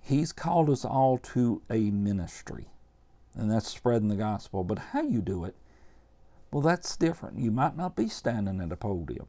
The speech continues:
You might not be standing at a, at a lectern. You might not be standing someplace teaching or preaching. You might be witnessing to people in, in Walmart or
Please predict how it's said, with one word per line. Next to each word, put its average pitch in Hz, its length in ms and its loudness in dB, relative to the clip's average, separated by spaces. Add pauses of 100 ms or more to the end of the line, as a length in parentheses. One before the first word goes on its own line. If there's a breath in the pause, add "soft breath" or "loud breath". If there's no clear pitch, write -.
You 120 140 -2
might 131 220 2
not 135 200 -2
be 151 120 -2
standing 143 500 0
at 101 140 0
a, 95 100 -4 (360 loud breath)
at 127 120 2
a - 20 4
lectern. 107 640 2 (260 loud breath)
You 123 140 4
might 143 180 4
not 139 160 2
be 139 120 0
standing 139 600 0 (220 loud breath)
someplace 127 560 2
teaching 104 560 -4
or 98 80 -6
preaching. 127 540 0
You 113 80 0
might 127 180 2
be 127 160 0
witnessing 120 720 0
to 110 80 0
people 117 400 0
in, 104 260 0
in 110 240 -2
Walmart 110 560 2
or 78 240 -6